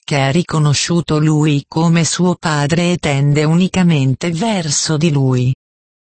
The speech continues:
E dato che l'umanità stessa ha elevato l'avversario di Dio sul trono, avrà anche parte del suo destino quando viene messo in catene e gettato nell'oscurità.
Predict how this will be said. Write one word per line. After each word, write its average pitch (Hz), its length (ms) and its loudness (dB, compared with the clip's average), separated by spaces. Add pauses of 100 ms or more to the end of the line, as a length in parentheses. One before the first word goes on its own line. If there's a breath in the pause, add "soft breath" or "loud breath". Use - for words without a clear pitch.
(120)
E 220 140 0
dato 147 460 -2
che 156 200 -2
l'umanità 160 640 2
stessa 156 680 -4
ha 156 60 -2
elevato 160 680 0
l'avversario 156 1040 0
di 175 160 0
Dio 190 320 0
sul 175 340 -2
trono, 160 520 0 (380)
avrà 180 280 0
anche 196 480 0
parte 156 540 -4
del 143 200 0
suo 165 220 -2
destino 175 640 2
quando 165 480 0
viene 185 420 2
messo 147 460 0
in 143 240 2
catene 170 720 0
e 185 60 2
gettato 185 640 -2
nell'oscurità. 160 1080 0